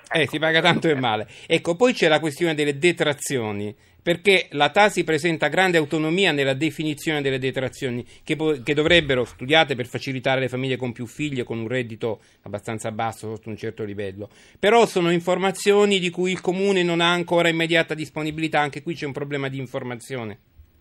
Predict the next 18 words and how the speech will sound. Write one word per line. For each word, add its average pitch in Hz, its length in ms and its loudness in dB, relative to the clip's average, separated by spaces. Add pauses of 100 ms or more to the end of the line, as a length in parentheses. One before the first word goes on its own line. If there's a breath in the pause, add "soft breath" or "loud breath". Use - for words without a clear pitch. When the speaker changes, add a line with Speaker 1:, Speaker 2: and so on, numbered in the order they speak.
(720)
Speaker 2:
Eh, 175 160 -8
anche 190 240 -2
qui - 160 -16
va 170 160 -2
fatto 151 220 0
un 156 60 -4
regolamento, 196 680 0
perché 143 400 -8
sono 151 140 -4
previste 151 360 -10
riduzioni 143 640 -4
ed 135 120 -4
esenzioni 156 600 -6
per 135 140 0
abitazioni 131 640 -4
con 123 120 -6
l'unico 127 220 -12
occupante, 170 800 4